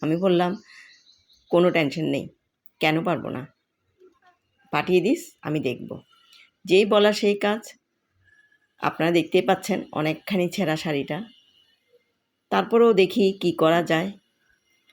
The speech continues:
ডাক্তারের মতো অপারেশনে লেগে গেলাম। দেখি কতখানি বন্ধুর মন রক্ষা করতে পারি, ওর মনটা ভালো করতে পারি, সেই লক্ষ্যে আমি কাজ করছি।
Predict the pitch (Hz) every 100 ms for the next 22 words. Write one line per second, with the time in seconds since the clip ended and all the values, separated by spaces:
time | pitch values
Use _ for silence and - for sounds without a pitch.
0 | _ _ - 147 151 - 151 156 147 156
1 | 151 143 151 175 170 170 147 139 143 208
2 | 233 _ _ _ _ _ _ _ _ _
3 | _ _ _ _ _ _ _ _ _ _
4 | _ _ _ _ - 160 180 220 247 262
5 | - 139 170 - 196 185 160 156 180 175
6 | 156 151 135 - - - - 147 156 208
7 | _ _ _ _ _ _ _ _ _ 160
8 | 156 156 151 147 143 147 160 160 156 156
9 | 160 160 151 156 151 151 160 156 - _
10 | _ _ - - 156 156 202 165 226 _
11 | _ _ _ _ _ _ _ - 147 147
12 | 147 143 156 156 - - - 196 233